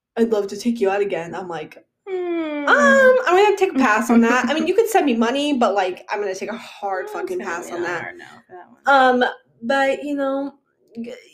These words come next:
Speaker 1: if you're listening to this, which he has told me that he listens
Speaker 2: He's
Speaker 1: to our
Speaker 2: listening.
Speaker 1: shit, um,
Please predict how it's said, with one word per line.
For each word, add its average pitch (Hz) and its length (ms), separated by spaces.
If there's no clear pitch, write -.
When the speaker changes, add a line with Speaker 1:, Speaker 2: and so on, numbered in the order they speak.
Speaker 1:
if 285 140
you're 330 100
listening 302 360
to 294 60
this, 277 520
which 226 300
he 277 280
has 254 440
told 190 340
me 180 160
that 143 160
he - 140
listens 196 260
Speaker 2:
He's - 80
Speaker 1:
to 208 80
our 190 100
Speaker 2:
listening. 208 640
Speaker 1:
shit, 226 320
um, 233 540